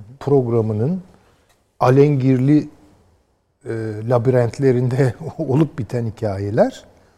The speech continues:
şöyle bir şey ortaya çıkıyor. Yani Trump'a bir kişi oy verdiği zaman sisteme o sıfır yetmiş beş geliyor.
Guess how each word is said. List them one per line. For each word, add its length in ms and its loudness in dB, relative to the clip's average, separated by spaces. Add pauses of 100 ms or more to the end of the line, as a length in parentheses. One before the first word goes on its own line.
(400)
şöyle 380 2
bir 40 -8
şey 160 -4
ortaya 460 -2
çıkıyor. 440 -8 (920)
Yani 200 -6
Trump'a 460 0
bir 80 -4
kişi 220 -10
oy 220 0
verdiği 380 0
zaman 340 -4
sisteme 500 -8
o 60 -4
sıfır 320 -8
yetmiş 380 -6
beş 220 -8
geliyor. 280 -20